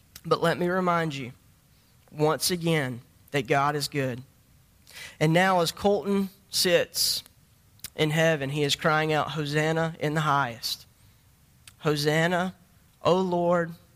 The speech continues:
you are good. You are Messiah. Hosanna, come save us."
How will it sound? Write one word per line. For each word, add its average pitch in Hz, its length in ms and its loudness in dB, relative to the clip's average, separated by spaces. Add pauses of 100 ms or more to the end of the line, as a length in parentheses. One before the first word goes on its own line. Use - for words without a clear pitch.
(220)
you 156 200 -2
are 160 120 2
good. 127 400 -4
You 151 240 -2
are 160 180 2
Messiah. 131 680 -2 (300)
Hosanna, 143 680 -2 (520)
come 143 200 -2
save 110 360 -6
us." - 400 -8